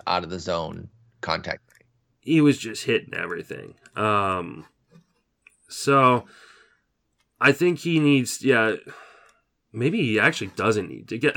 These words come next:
Speaker 2: <laughs> more. Uh, I think he might just need to get, just kind of swing his way out of it.
Speaker 1: I, I, I actually think that
Speaker 2: Um,
Speaker 1: that's
Speaker 2: which is probably what he's doing, which, which is what he's trying
Speaker 1: Yeah,
Speaker 2: to do
Speaker 1: but I
Speaker 2: right
Speaker 1: think
Speaker 2: now.
Speaker 1: that is the actual solution for him,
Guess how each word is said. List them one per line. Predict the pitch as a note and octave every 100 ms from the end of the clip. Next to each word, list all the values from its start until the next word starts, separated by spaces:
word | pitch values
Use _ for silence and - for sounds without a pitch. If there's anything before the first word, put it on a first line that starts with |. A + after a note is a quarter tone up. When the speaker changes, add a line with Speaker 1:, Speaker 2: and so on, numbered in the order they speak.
| C#3
Speaker 2:
<laughs> | - - - D3 - D3 -
more. | E3 F3+ D#3+ D3+ E3+ -
Uh, | F3 D#3+ C3
I |
think | C#3+ F3
he | D3+
might | B2 A#2+ E2+
just | C3 D#3 C#3
need | C3+ C3+
to | C3 A#2 - - - - _ G#2+
get, | B2+ A2+ _ _ _ -
just | A#2 B2+ A#2+
kind | D3 C3+
of | B2
swing | - C3 B2
his | B2
way | A#2+ G#2+
out | G2 C3
of | F#2
it. | F#2
Speaker 1:
I, | B2
I, | A#2 A#2+ B2 -
I | A#2+
actually | E3 G3 F#2+ F#2 F2+
think |
that |
Speaker 2:
Um, | F2
Speaker 1:
that's | G#2+ G#2+ - - - _ -
Speaker 2:
which | C3+ D3
is | B2+
probably | - C3 B2+ B2+ B2 B2+ A#2
what | G#2+ A#2
he's | G#2 F#2+
doing, | G#2+ A#2+
which, | A2 A2 G#2 G#2 G#2
which | A#2+ B2
is | A2+
what | G#2+ B2
he's | A2+ -
trying | A#2 A2
Speaker 1:
Yeah, | E3+
Speaker 2:
to | -
do | A#2+ C3+
Speaker 1:
but |
I | F#2
Speaker 2:
right |
Speaker 1:
think | D#3 A2+
Speaker 2:
now. | - F2
Speaker 1:
that | -
is | C3 C#3+ G2 -
the | A#2 A2+
actual | A2 - G#2
solution | - F#2 A2+ A#2+ F#2
for | - -
him, | E2